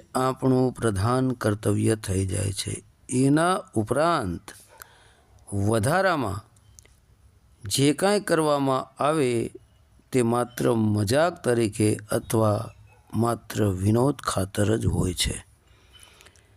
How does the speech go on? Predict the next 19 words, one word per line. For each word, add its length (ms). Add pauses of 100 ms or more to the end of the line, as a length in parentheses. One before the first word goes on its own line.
(540)
એવા 300
લોકો 380 (2000)
કદી 280
કદી 440 (520)
ધર્મચર્ચા 1040 (920)
અથવા 360 (240)
પાઠ 420
પૂજા 420
કરતા 460
જોવામાં 540
આવે 240
છે, 220
પણ 300 (240)
એ 120 (100)
માત્ર 480 (460)
એમના 540
માનસિક 760 (180)
આનંદ 420 (140)
ખાતર 440